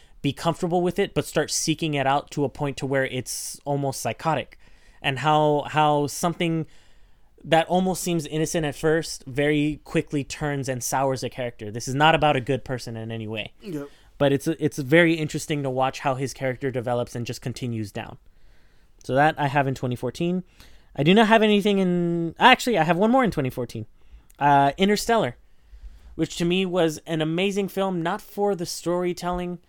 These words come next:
Speaker 1: but for the visuals and what they were able to achieve in the graphics. And I think it was also an important film to mention because Interstellar did something that,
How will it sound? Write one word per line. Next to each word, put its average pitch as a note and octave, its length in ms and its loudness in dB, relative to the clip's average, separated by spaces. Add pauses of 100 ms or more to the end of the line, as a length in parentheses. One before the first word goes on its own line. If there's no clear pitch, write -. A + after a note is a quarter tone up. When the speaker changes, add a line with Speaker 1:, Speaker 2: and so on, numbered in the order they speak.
(420)
Speaker 1:
but D3 440 2
for E3 280 2
the D3 100 -4
visuals D3+ 600 0
and C#3 180 -6
what C#3+ 100 -2
they D#3 80 0
were D3 140 0
able C#3 180 -4
to C#3+ 140 0
achieve C3+ 400 -4
in B2+ 160 -8
the A#2+ 80 -8
graphics. - 580 -8
And D3 180 -2
I C#3+ 60 -2
think F3+ 220 -4
it - 20 0
was E3+ 160 0
also E3+ 220 -4
an D3 100 -2
important D3 380 -4
film D3+ 200 -2
to C#3+ 60 -2
mention C#3 380 -4
because B2+ 420 -4 (400)
Interstellar F3+ 560 2
did D#3 240 2
something F3+ 480 -4 (480)
that, C3 400 2